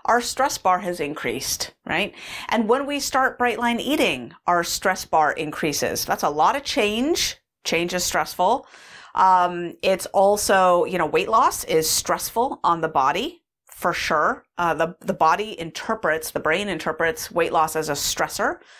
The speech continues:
um, for sure. I mean, if you just think of what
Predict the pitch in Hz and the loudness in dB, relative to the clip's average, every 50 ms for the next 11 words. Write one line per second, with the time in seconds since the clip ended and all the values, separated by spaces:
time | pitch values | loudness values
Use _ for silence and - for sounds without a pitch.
0 | - - - - - _ _ - 170 170 165 160 160 160 156 - - - - 190 | -20 -20 -20 -20 -20 _ _ 0 2 4 4 4 2 0 -2 -8 -6 -2 0 0
1 | 175 - - - 165 165 190 247 - - - 190 185 175 165 - 175 170 165 165 | 0 0 0 2 2 2 0 -2 -4 -6 -4 -2 -2 -2 0 0 0 0 -2 -2
2 | - - 208 196 185 170 160 - 160 170 170 170 - - | -2 -2 0 0 0 -2 0 0 2 4 4 4 2 -2